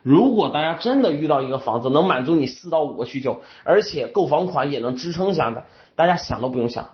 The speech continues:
立马就买它。但是很多房子很难满足，这个时候大家就要用假设法筛选出来最主要的三个需求。怎么用假设法呢？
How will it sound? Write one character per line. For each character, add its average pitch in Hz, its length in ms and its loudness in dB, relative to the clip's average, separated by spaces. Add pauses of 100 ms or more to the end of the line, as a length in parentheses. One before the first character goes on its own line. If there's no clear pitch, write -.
立 180 240 2
马 123 200 0
就 127 120 0
买 127 220 0
它。 - 160 -14 (640)
但 233 140 6
是 - 80 -2
很 131 240 0
多 175 120 4
房 127 220 2
子 131 80 -2
很 113 240 -4
难 107 140 -2
满 117 200 0
足， - 200 -16 (260)
这 226 120 6
个 202 60 2
时 156 120 0
候 147 60 4
大 160 100 0
家 165 140 -2
就 175 100 -4
要 156 240 0
用 170 140 2
假 - 180 -6
设 143 100 0
法 135 160 2
筛 156 220 0
选 123 160 -2
出 - 100 -6
来 123 140 2
最 170 180 0
主 - 160 -6
要 107 100 2
的 - 60 -4
三 160 240 -2
个 147 80 0
需 95 160 -14
求。 - 140 -20 (680)
怎 127 140 2
么 151 80 4
用 247 140 8
假 113 180 0
设 151 140 2
法 127 140 0
呢？ 107 260 -6